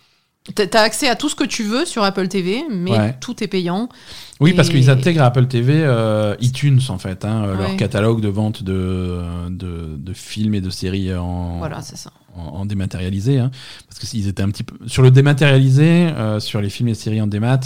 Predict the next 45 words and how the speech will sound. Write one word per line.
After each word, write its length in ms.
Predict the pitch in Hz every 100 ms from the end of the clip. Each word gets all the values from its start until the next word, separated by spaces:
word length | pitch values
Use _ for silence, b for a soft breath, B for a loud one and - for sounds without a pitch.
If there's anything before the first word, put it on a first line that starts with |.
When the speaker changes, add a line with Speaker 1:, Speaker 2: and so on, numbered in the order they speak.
| 127
Speaker 2:
euh, 160 | 98 95
ils, 100 | 80
c'est, 220 | - -
ils 120 | - 90
étaient 140 | 85
un 60 | 92
petit 140 | -
peu 100 | 107
pionniers 400 | 95 95 90 95
du 100 | 90
truc, 260 | - 90 -
hein. 80 | 90
C'était 180 | - 85
pas 120 | 98
du 40 |
Speaker 1:
Mhm. 40 | 98
Speaker 2:
streaming, 260 | - 120 143
c'était 220 | 127 92
du 100 | 90
téléchargement, 600 | - 90 - 92 101 147 B B B B B -
mais 140 | 95
c'était, 460 | - 90 101 104 90
c'est, 120 | - _
ils 160 | 73 71
faisaient 200 | - 95
partie 200 | 90 -
des 80 | 92
premiers 300 | - 90 87
à 40 |
faire 140 | - -
ça. 160 | - - b b b b -
Et 40 |
donc 240 | 87 104
ils 60 | -
ont 40 |
toujours 260 | 85 - 98
leur 140 | 90
catalogue 480 | - 87 82 98 110
et 40 | 98
ils 60 |
continuent, 540 | 92 95 - 95 101 98
euh, 180 | 90
et 60 | 87
quand, 220 | 101 107
et 140 | 73